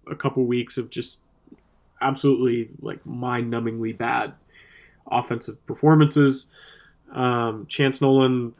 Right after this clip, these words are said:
was injured in that last game, but, I mean, I think he might have been pulled anyways <laughs> after his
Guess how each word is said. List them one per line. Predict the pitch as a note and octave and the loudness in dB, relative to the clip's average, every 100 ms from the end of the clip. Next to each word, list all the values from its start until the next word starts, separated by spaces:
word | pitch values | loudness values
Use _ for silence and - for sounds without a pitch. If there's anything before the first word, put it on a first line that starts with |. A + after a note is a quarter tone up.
| - | -16
was | C3 D#3+ E3 C#3+ | 2 6 6 6
injured | C#3 C#3 C#3+ | 6 6 4
in | C#3 | 4
that | C3 B2+ | 2 2
last | C3 B2+ - | 0 0 0
game, | C3 C3 B2 | 2 2 0
but, | B2+ A2+ - - | -2 -4 -6 -6
I | C3 | -2
mean, | B2 | -2
I | A#2+ | 0
think | C3+ - | -4 -4
he | |
might | A#2+ B2 | -6 -6
have | B2 | -6
been | A#2 | -8
pulled | - C3 A#2+ | -2 -2 0
anyways | A#2+ A#2+ B2 D3 D3 | -2 -2 2 4 4
<laughs> | D#3 | 0
after | C#3+ C#3+ B2+ | 0 6 6
his | A#2+ A#2 | 6 0